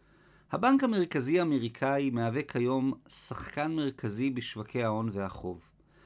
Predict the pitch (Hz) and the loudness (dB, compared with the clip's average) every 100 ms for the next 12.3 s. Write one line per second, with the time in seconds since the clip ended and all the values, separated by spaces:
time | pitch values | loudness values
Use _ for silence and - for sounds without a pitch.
0 | - - _ 110 135 196 202 180 135 143 | -20 -20 _ -2 4 4 4 0 2 2
1 | 175 202 180 143 - 123 110 143 156 - | 0 0 0 0 -2 -4 0 2 2 -2
2 | 117 - - 156 160 131 117 107 120 131 | -6 -4 -2 -2 0 0 0 0 0 0
3 | 110 - 139 - 131 135 131 110 101 117 | 0 0 0 0 -2 0 0 -2 -4 -2
4 | 120 107 98 - 139 175 180 175 - _ | -2 -4 -8 -2 0 0 -4 -8 -12 _
5 | - _ _ 113 127 123 113 113 - 147 | -20 _ _ 2 4 4 0 -6 -2 0
6 | 165 165 139 120 113 113 135 - 131 117 | 0 2 2 2 0 0 0 0 -4 -2
7 | 107 113 143 165 165 - 180 220 196 151 | -2 -2 0 -2 -4 -6 -2 -2 -2 0
8 | 120 120 117 - 98 90 82 _ _ _ | 0 2 0 -4 -6 -10 -10 _ _ _
9 | _ _ _ - - _ - 127 226 254 | _ _ _ -20 -20 _ -2 0 0 -2
10 | 170 - 185 170 151 135 156 151 147 135 | -6 0 0 2 -2 0 0 0 0 -2
11 | - 113 139 - 117 139 135 131 120 - | -2 0 -2 -4 -4 2 4 4 0 -4
12 | 101 143 | -2 -4